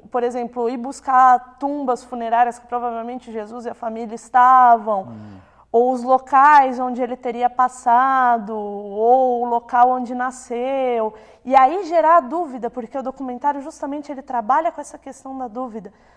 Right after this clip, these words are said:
Speaker 1: tanto que a maioria dos documentários termina com um ponto de interrogação. "Será que um dia descobriremos?" Então, é, é isso
Speaker 2: Quase
Speaker 1: que
Speaker 2: que convidando
Speaker 1: incentiva.
Speaker 2: ao próximo, ao próximo capítulo
Speaker 1: Ao
Speaker 2: do, do
Speaker 1: próximo
Speaker 2: documentário.
Speaker 1: capítulo. É isso que incentiva o público a assistir o documentário.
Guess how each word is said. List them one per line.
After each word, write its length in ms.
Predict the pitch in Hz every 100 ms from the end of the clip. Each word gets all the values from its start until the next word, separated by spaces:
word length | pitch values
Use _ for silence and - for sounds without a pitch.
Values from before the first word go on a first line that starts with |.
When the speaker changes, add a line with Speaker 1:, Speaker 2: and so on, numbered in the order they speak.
| _ -
Speaker 1:
tanto 240 | 320 320
que 80 | 330
a 60 |
maioria 320 | 277 330 339 285
dos 140 | 269
documentários 880 | 277 269 254 240 254 262 311 - - -
termina 560 | 320 294 285 403 403
com 240 | 392 349 330
um 60 |
ponto 340 | - 320 370 311
de 80 |
interrogação. 960 | 320 - 330 302 294 311 311 262 226 208 - _ _ _
"Será 320 | - 240 262
que 140 | 285 277
um 80 | 254
dia 180 | 294
descobriremos?" 1120 | 233 254 - 226 208 226 226 240 226 190 - _ _ _ _
Então, 500 | 226 226 247 262 320 320 _ _ -
é, 440 | 254 247 233 247
é 80 | 233
isso 320 | 269 453 -
Speaker 2:
Quase 200 | 117 120
Speaker 1:
que 120 | -
Speaker 2:
que 40 | -
convidando 340 | 143 131 127
Speaker 1:
incentiva. 160 | 139 139
Speaker 2:
ao 60 |
próximo, 520 | 131 135 139 147 147 117
ao 100 | 120
próximo 380 | 120 135 151
capítulo 580 | - - - 135 151 139
Speaker 1:
Ao 100 | 247
Speaker 2:
do, 60 | 147
do 60 |
Speaker 1:
próximo 400 | 202 240 - -
Speaker 2:
documentário. 520 | 381 285 269 262 269 285
Speaker 1:
capítulo. 280 | - 214
É 80 | 233
isso 240 | 285 320 -
que 100 | 403
incentiva 560 | 370 349 302 - 302
o 40 | 311
público 540 | - 311 440 453 -
a 40 |
assistir 640 | 427 - 392 - - 285 269
o 60 | 247
documentário. 920 | 247 247 233 226 220 202 190 180